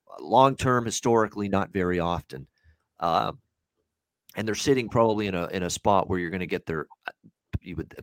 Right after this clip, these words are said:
presume you're gonna get their best. Is Edmonton good enough to take advantage of a struggling Tampa team? I don't know. They did beat Washington four three in overtime. Uh, it looks like Mikko Koskinen back in net tonight for the, uh, Oilers.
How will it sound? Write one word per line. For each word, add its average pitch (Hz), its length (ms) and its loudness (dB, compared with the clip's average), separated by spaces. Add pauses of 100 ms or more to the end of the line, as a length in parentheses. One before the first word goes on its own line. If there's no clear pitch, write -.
presume 110 420 -4
you're 104 80 0
gonna 101 180 -2
get 95 200 -6
their 92 120 -2
best. 90 420 -2
Is - 160 -6
Edmonton 117 400 0
good 110 160 2
enough 104 260 -2
to - 120 -16
take 101 220 -2
advantage 92 580 -4 (260)
of 90 100 -8
a 98 40 -2
struggling 104 460 2
Tampa 104 360 0
team? 98 360 -8
I 87 80 2
don't 85 160 0
know. 110 320 6 (360)
They 95 60 -6
did 135 180 2
beat 175 180 -2
Washington 135 540 4
four 123 200 2
three 127 280 0
in 120 80 2
overtime. 110 720 0 (300)
Uh, 85 200 0
it 92 120 -4
looks 127 240 0
like 120 160 2
Mikko 120 280 -2
Koskinen 110 640 0
back 98 300 -2
in 104 100 -8
net 98 260 -4
tonight 95 360 -2
for - 80 -10
the, 90 160 0
uh, 85 80 2 (100)
Oilers. 92 480 0